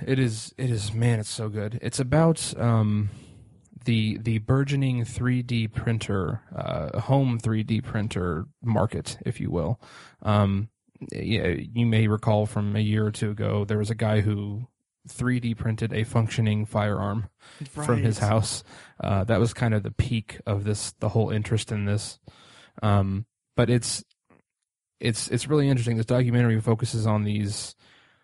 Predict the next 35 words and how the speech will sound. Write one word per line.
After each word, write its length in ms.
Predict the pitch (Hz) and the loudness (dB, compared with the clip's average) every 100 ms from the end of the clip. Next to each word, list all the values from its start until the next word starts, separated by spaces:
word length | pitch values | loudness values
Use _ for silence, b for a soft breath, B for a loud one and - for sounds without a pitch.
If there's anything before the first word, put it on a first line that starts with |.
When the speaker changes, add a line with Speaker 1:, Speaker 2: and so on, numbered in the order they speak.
| b _ _ | b _ _
Speaker 1:
basically 580 | 117 135 - 131 120 113 | 2 2 0 0 2 2
these 260 | 107 104 104 | 2 0 0
startup 760 | - - 120 123 120 110 - | -2 0 2 4 2 0 -2
companies 760 | - 120 113 107 87 80 107 - | -2 0 2 0 -2 -4 -6 -4
who 240 | 113 107 | 0 0
are 560 | 110 104 101 101 104 101 B B B B B _ _ _ 117 | 0 0 0 0 0 -4 B B B B B _ _ _ -2
building 460 | 123 123 117 117 110 | 2 2 2 0 2
their 240 | 110 104 | 2 2
own 400 | 110 110 110 107 | 2 2 2 0
three 180 | 104 107 | 0 0
D 140 | 104 104 | 0 -2
printers. 520 | - 98 67 - - B B B B B | -2 -2 -2 -4 -8 B B B B B
And 360 | 113 110 107 - - - - - _ | 0 2 2 -2 -8 -18 -20 -20 _
it's, 160 | - 117 | -4 0
it's 120 | 127 | -2
kinda 240 | - 151 131 | 0 0 0
cool 260 | - 131 | 2 0
because 380 | 117 113 110 110 B B | 2 2 0 0 B B
it, 160 | - 147 - | -2 -2 0
it 100 | 147 | -2
just 140 | 165 | 0
reminds 360 | 151 123 160 160 | 0 2 2 4
me 120 | 135 | 2
so 320 | - - 120 147 | 0 0 2 2
much 440 | 127 120 107 - - | 2 2 0 -4 -2
of 380 | 107 104 110 | 2 2 0
the, 420 | 117 104 104 104 110 b b b b b _ _ _ _ _ | -2 -2 0 -2 -6 b b b b b _ _ _ _ _
the 120 | 117 | 0
whole 180 | 113 117 | 2 2
Silicon 460 | - 127 120 117 | 2 0 2 0
Valley 320 | 107 104 104 104 | 0 -2 -2 -4
explosion 640 | 101 - 110 107 107 104 | -8 -6 -4 -2 0 0
and 120 | 101 | 0
how 380 | 104 110 104 104 | -2 -2 -2 -4
Speaker 2:
Oh, 60 | 226 | -6